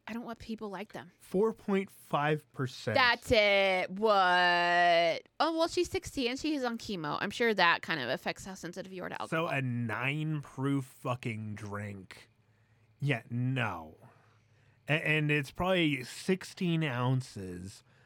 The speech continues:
Speaker 2: So, yeah, there's, like, no fucking alcohol in that whatsoever. She essentially drank a light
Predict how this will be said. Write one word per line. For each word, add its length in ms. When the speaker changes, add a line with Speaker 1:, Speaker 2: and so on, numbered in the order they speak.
Speaker 2:
So, 280
yeah, 140
there's, 260
like, 140
no 580
fucking 680
alcohol 560
in 120
that 240
whatsoever. 1200
She 260
essentially 560
drank 560
a 180
light 600